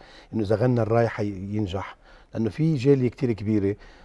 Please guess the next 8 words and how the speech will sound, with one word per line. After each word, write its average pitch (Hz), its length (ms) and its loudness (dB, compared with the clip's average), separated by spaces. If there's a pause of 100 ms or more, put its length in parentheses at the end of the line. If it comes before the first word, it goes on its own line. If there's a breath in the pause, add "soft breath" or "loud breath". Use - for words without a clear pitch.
(140 soft breath)
و-، 113 240 2
و-، 175 720 2
وبنشغل، 170 480 -2
بينشغل 143 420 2
عليها 135 300 2
أكيد، 110 320 -6
و-، 113 40 -4
و-، 117 480 -8